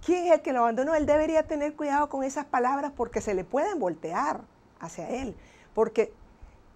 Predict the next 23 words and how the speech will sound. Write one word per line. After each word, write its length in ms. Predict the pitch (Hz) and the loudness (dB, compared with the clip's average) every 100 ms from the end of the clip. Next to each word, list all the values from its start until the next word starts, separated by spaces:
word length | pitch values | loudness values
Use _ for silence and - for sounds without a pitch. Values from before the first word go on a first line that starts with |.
| - - - | -20 -18 0
las 360 | 247 247 196 | 6 6 6
bases 420 | 185 339 440 247 185 | 6 6 6 0 0
sobre 260 | 208 190 | 0 2
las 160 | 180 165 | 0 2
cuales 280 | 226 247 269 | 2 2 0
estaba 260 | 262 233 | 0 -2
sentado 380 | 233 247 226 214 | -2 -4 -2 -2
este 180 | 214 220 | -2 -4
proyecto 440 | 208 196 185 - | 0 0 0 0
eran 200 | 190 185 | 0 0
de 120 | 190 | -2
principios, 720 | 180 214 208 226 208 - 202 202 - _ _ - - - | -2 -2 -2 -2 -4 -2 -2 -4 -14 _ _ -20 -20 -18
de 240 | 160 208 208 | -8 -4 -2
valores 720 | 202 208 202 190 190 196 - _ _ - _ | -2 0 0 0 -2 -6 -12 _ _ -20 _
y 100 | 262 | 4
de 100 | 247 | 6
una 260 | 208 330 359 | 6 2 2
propuesta 680 | 254 180 254 302 - 170 | 0 4 4 4 0 0
al 120 | 175 | 0
país, 560 | 170 175 185 277 269 - _ - - | -2 -2 0 -2 -4 -10 _ -12 0
un 180 | 226 | 0
proyecto 500 | 269 285 269 269 302 | 2 0 2 2 0
construido 840 | 294 240 180 - 226 269 302 320 330 | 2 -2 -2 -6 -2 -2 0 0 -2